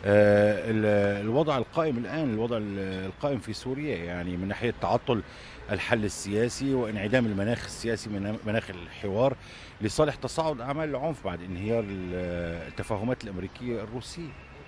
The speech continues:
فهذا كان ال-، الموضوع الرئيسي، يعني ما هي السبل وال-، والطرق ال-، الكفيلة الح-، الحقيقة في وقف العنف وإعادة، آه، آه، المفاوضات إلى مجراها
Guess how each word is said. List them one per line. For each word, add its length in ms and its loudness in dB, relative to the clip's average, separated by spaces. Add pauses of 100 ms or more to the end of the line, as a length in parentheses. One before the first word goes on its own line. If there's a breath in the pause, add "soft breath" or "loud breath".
(480 loud breath)
فهذا 200 4
كان 200 4
ال-، 680 0
الموضوع 460 2
الرئيسي، 580 -4
يعني 380 -4 (380 loud breath)
ما 120 2
هي 160 4
السبل 500 2
وال-، 840 2 (400 loud breath)
والطرق 480 2
ال-، 220 -2
الكفيلة 640 -4
الح-، 340 -4
الحقيقة 640 -2
في 440 0
وقف 340 4
العنف 500 0
وإعادة، 1160 2 (140)
آه، 1040 0
آه، 40 -4
المفاوضات 680 0
إلى 200 -2
مجراها 500 -6